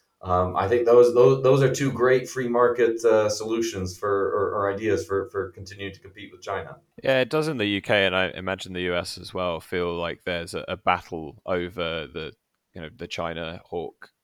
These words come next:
Speaker 2: politicians' ears when it comes to, well, you could do all of the things that you, you've just mentioned to, to quote unquote beat or, or better compete with, uh, with China on the global stage, but it does seem like there's a, a quite a strong faction, certainly in the U K,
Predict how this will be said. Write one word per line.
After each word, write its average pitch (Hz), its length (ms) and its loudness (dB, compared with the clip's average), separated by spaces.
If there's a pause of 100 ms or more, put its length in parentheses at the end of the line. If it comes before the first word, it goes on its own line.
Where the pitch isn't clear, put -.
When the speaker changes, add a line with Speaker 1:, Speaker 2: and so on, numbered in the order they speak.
(180)
Speaker 2:
politicians' 85 840 -8
ears 90 400 -4
when 87 140 -6
it - 100 -12
comes 87 380 -8
to, 85 240 -8
well, 95 360 4 (240)
you 107 120 -10
could - 280 -4
do 104 220 0
all 104 100 2
of 95 80 -4
the 98 80 -4
things 101 260 -4
that 90 120 -10
you, 90 260 -8
you've 90 160 -12
just - 240 -10
mentioned 98 520 -4
to, - 240 -6
to - 180 -14 (240)
quote 82 180 -2
unquote 87 360 -6
beat 92 280 -4
or, 87 280 -10
or 85 260 -12 (100)
better 92 460 -8
compete 90 500 -8
with, 87 380 -8
uh, 80 240 -12
with - 240 -16
China 87 340 -6
on 87 180 -12
the 87 120 -12 (420)
global 92 320 0
stage, 90 420 0
but 98 120 -4
it 92 100 -10
does 104 180 2
seem 95 280 -2
like 87 280 0
there's 87 260 -2
a, 85 260 -6
a 67 80 -10
quite - 220 -6
a - 40 -8
strong 90 320 -4
faction, 87 580 -4
certainly 92 440 -2
in 82 120 -6
the 85 120 -4
U 85 200 -6
K, 85 460 -2